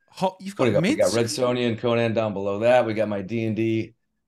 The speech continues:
Speaker 2: guides and manuals, um, and some starter kits. We've got, uh, Funko Alex. We've got Legend of Zelda: Link to the Past, my all-time favorite Super Nintendo game.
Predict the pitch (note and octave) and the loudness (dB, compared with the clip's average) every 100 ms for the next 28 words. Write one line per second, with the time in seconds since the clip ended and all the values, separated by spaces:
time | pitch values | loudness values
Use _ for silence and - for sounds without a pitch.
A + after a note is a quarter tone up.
0 | - B2 A2+ A2+ A2 G#2+ G#2+ A2 A2 A2 | -6 -2 2 0 -2 -4 -4 -4 -4 -2
1 | A2 G#2+ F2+ - - F2 F2+ F#2 F2+ F2+ | -2 -4 -8 -14 -8 -4 0 2 2 2
2 | F2+ F2 - F2 F2+ E2+ - A2+ G#2+ G2+ | 0 -6 -10 -12 -12 -14 -4 -2 -2 -4
3 | - G#2+ G2 - - - - - F#2 F#2 | -8 -6 -6 -8 -12 -14 -18 -18 -6 -6
4 | F#2 F2+ F2 G#2+ G2 G#2 G2 G2 F#2+ F#2+ | -4 -6 -6 -6 -6 -4 -2 0 -2 -4
5 | - - F2 F#2+ F#2 - A#1+ F#2 F2 F#2+ | -10 -14 -8 -2 -2 -4 -10 -8 -8 -8
6 | E2 F#2+ F2+ F2+ F#2 F2 D2 F#2+ F2 F2 | -8 -6 -6 -6 -8 -12 -10 -4 -4 -4
7 | F2 - E2 E2+ F2 F#2 F2 E2 F2+ E2 | -8 -14 -10 -6 -6 -6 -10 -8 -6 -6
8 | E2 - _ _ _ _ _ - G#2+ G#2+ | -8 -14 _ _ _ _ _ -12 -10 -6
9 | F2+ D#2 E2 D#2 D2 D2+ D2 D2 - | -8 -6 -6 -6 -6 -6 -6 -6 -12